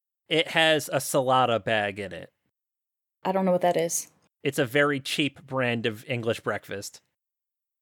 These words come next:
Speaker 2: But that's not what I ordered. <laughs>
Speaker 1: Well, you, uh, you ordered hot water, and Chris can read between the lines and decided to just get you that tea,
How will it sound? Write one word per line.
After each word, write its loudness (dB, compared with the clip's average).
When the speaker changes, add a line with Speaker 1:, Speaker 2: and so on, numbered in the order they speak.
Speaker 2:
But -6
that's 0
not 2
what 4
I 2
ordered. 0
<laughs> -4
Speaker 1:
Well, 0
you, 0
uh, 0
you -4
ordered 2
hot 2
water, 2
and -2
Chris -2
can -4
read 0
between -2
the -4
lines 0
and 2
decided 0
to -2
just -2
get 0
you -2
that -2
tea, 2